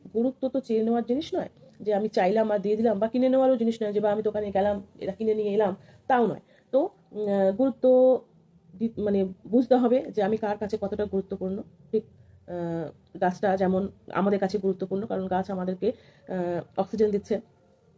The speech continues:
আমরা বেঁচে আছি, ঠিক, আহ, আমরাও তাই গাছকে বাঁচিয়ে রাখার জন্য গাছকে যত্ন করছি।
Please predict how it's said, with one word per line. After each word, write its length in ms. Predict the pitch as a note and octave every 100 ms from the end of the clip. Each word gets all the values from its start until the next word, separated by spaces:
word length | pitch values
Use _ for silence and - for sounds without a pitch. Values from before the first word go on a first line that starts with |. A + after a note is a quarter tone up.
| _ -
আমরা 180 | G#3 F3
বেঁচে 300 | E3+ - A3+
আছি, 240 | F#3 A3+ - _ -
ঠিক, 140 | A#3+ _ _ _
আহ, 180 | F3+ F3
আমরাও 300 | G#3 G#3 A3
তাই 200 | G#3+ F#3+
গাছকে 360 | F3 F3+ F#3+ G#3
বাঁচিয়ে 300 | F#3 F3+ G#3
রাখার 240 | E3+ F#3+
জন্য 240 | F#3 F#3 F#3+
গাছকে 240 | E3+ F#3
যত্ন 280 | F#3 F3 G3+
করছি। 340 | F#3+ F#3 G#3